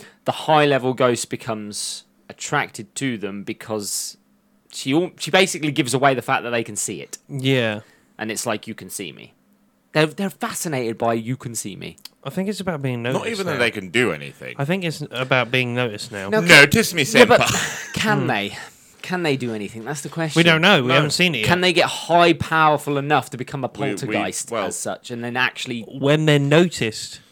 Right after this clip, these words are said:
Speaker 2: do they become
Speaker 1: Yeah, possibly.
Speaker 3: I thought they'd get angry and turn into poltergeists if you could see them. I thought that would be the kind of downfall of looking at them and letting them know,
Speaker 1: Maybe.
Speaker 3: is that they
Speaker 2: Or
Speaker 3: would
Speaker 2: are
Speaker 3: then turn
Speaker 1: Well,
Speaker 3: into
Speaker 1: ev-
Speaker 3: malevolent.
Speaker 1: Every, I was gonna say, everyone knows there's benevolent and, yeah,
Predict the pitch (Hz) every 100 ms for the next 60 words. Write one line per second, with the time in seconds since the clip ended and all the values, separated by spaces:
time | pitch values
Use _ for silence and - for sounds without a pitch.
0 | _ - 123 120 120 - 123 117 110 107
1 | _ _ 107 131 143 113 - 139 - 127
2 | 110 120 143 _ _ _ - 135 175 -
3 | 147 135 117 110 107 113 120 104 104 101
4 | 98 95 113 - - 85 - 76 71 78
5 | 73 76 73 - 71 64 71 _ _ _
6 | - 117 110 101 98 92 98 90 87 90
7 | 87 92 92 87 95 90 87 98 98 95
8 | 85 67 85 85 87 87 87 92 160 143
9 | 120 135 107 110 123 151 160 160 127 123
10 | 117 120 110 110 107 120 127 110 131 135
11 | 104 92 85 - 214 185 202 196 180 208
12 | 190 190 185 185 175 165 147 147 160 147
13 | 151 127 127 127 131 123 117 151 107